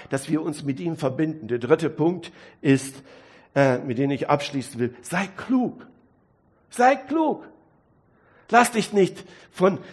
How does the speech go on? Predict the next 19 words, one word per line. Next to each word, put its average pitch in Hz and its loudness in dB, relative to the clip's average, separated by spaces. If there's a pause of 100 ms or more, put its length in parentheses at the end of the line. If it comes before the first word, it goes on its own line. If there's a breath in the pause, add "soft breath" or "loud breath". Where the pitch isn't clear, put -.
(160 loud breath)
von 165 0 (140)
diesen 180 0
Dingen 165 4
beeinflussen. 135 2
Sei 202 4
klug. 294 2 (800)
Jesus 254 2 (260 loud breath)
ist 190 0
mächtiger 196 4 (540 soft breath)
als 175 4 (360 soft breath)
alle 190 6 (200)
Katastrophen 156 -2
der 143 2
Welt. 104 -2 (2000)
Lass 240 -4
uns 214 -8 (180 soft breath)
an 165 0
Christus 226 -2
festhalten. - -6